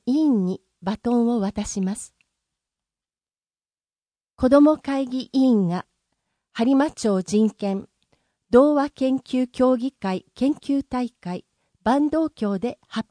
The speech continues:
表しました。二月七日の坂東協で、子ども会議委員の発表して広めたいグループが発表をしました。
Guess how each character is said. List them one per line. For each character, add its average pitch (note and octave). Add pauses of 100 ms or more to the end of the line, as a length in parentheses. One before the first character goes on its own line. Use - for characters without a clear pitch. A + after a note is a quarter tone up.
表 G#3
し -
ま F#3+
し -
た。 E3+ (1600)
二 A#3
月 D4+
七 C#4+
日 C4
の B3+
坂 C4
東 D4+
協 G3
で、 G3 (720)
子 A#3+
ど C4+
も D#4
会 C4+
議 C4
委 C#4
員 B3
の F#3+ (600)
発 - (140)
表 D4
し -
て C4
広 C4
め D4
た C#4+
い C#4+
グ B3
ル C#4
ー D#4
プ -
が G3 (120)
発 - (120)
表 B3+
を C4
し -
ま A#3
し -
た。 F#3